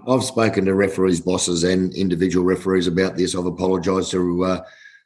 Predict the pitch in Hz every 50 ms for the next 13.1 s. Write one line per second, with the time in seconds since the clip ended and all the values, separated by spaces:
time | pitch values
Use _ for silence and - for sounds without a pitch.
0 | _ - 90 95 98 98 98 98 98 98 98 95 92 92 101 113 98 92 104 117
1 | 120 117 101 92 90 87 90 92 90 92 85 95 104 104 101 98 95 95 101 101
2 | 95 98 85 104 120 117 90 85 87 - _ _ _ _ - 92 95 98 98 98
3 | 98 98 98 98 98 98 107 101 98 107 104 101 98 - 127 123 104 82 - -
4 | _ _ _ _ _ - 107 95 95 90 90 104 107 98 90 101 110 110 110 107
5 | - - _ - 101 101 101 98 107 113 113 107 101 - 110 110 113 113 113 110
6 | 110 110 113 113 98 95 117 113 113 113 110 - - - - - - - - _
7 | _ _ - - 117 120 117 123 135 123 123 110 113 120 123 123 123 117 113 110
8 | 110 - 113 98 101 104 101 113 123 123 120 120 123 127 135 123 113 107 104 104
9 | 92 113 113 110 113 117 113 120 117 107 110 110 107 101 104 104 104 101 - 117
10 | 131 135 127 - 95 98 95 92 92 87 101 117 120 107 98 98 98 95 - 104
11 | - - 92 101 104 98 98 95 95 104 107 107 101 101 104 101 95 101 95 -
12 | - 107 101 98 95 98 104 110 98 - - 101 92 - - 95 98 95 95 90
13 | - -